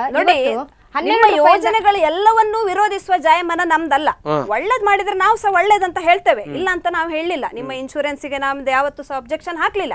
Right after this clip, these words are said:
Speaker 3: ಹ್ಮ್.
Speaker 1: ಆದ್ರೆ ನಾನ್ ಕೇಳುದು, ನೀವು ಆ ಮೂಲಭೂತ ವ್ಯವಸ್ಥೆಗಳನ್ನ, ಆ ಬ್ಯಾಂಕಿಂಗ್ ಸಿಸ್ಟಮ್ ಅನ್ನ ಇವತ್ತು ಎಷ್ಟು ಹಳ್ಳಿಗಳಿಗೆ ತಲುಪಿಸಿದ್ದೀರಿ ಅನ್ನುವುದು ನನ್ನ ಪ್ರಶ್ನೆ.
Speaker 3: ಹ್ಮ್.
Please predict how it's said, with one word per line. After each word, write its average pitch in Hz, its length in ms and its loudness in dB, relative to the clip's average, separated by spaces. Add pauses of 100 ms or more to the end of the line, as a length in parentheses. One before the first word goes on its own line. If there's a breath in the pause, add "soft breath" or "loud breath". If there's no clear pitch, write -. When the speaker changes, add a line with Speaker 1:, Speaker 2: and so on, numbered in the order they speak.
(100)
Speaker 3:
ಹ್ಮ್. 143 280 -12 (260 soft breath)
Speaker 1:
ಆದ್ರೆ 226 760 2 (220 soft breath)
ನಾನ್ 370 320 2
ಕೇಳುದು, 285 560 -2 (200 soft breath)
ನೀವು 440 400 -2
ಆ 311 360 2
ಮೂಲಭೂತ 330 800 -2
ವ್ಯವಸ್ಥೆಗಳನ್ನ, 254 680 -2 (120)
ಆ - 200 4
ಬ್ಯಾಂಕಿಂಗ್ 330 560 -2
ಸಿಸ್ಟಮ್ 277 560 -6
ಅನ್ನ 214 200 -8 (200)
ಇವತ್ತು 269 420 -4
ಎಷ್ಟು 349 480 -2
ಹಳ್ಳಿಗಳಿಗೆ 285 680 0
ತಲುಪಿಸಿದ್ದೀರಿ 262 640 -4
ಅನ್ನುವುದು 226 320 -10
ನನ್ನ 415 200 2
ಪ್ರಶ್ನೆ. - 340 -4
Speaker 3:
ಹ್ಮ್. 143 260 -16